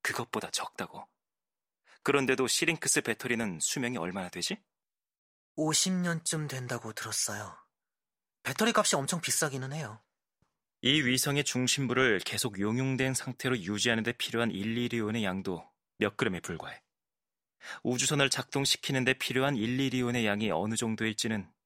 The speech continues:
Speaker 1: 짐작이 가겠지. 온 우주에서 지금까지 캐낸 일리리온의 양이 팔천 내지 구천 킬로그램 정도야.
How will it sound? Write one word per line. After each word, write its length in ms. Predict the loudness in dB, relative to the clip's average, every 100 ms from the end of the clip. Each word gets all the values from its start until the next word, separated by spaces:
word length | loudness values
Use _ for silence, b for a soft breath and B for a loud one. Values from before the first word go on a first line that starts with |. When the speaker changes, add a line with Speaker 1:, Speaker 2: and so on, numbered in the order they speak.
| _
Speaker 1:
짐작이 400 | 0 0 -2 -4
가겠지. 480 | -10 -6 -6 -6 -8 _ _ _ _ _ _ _ _ _ _ _ _ _ _ _ _ _ 2
온 280 | 4 6 4
우주에서 440 | 4 4 4 4
지금까지 600 | 2 2 0 0 0 0
캐낸 260 | -2 0 0
일리리온의 680 | 0 0 0 0 0 0 2
양이 300 | 2 0 -2 -12 _ _ _ _
팔천 440 | 0 2 0 0
내지 240 | 0 0 -4
구천 420 | -8 -4 -2 -2
킬로그램 440 | -2 -2 -2 -4
정도야. 420 | -6 -8 -12 -12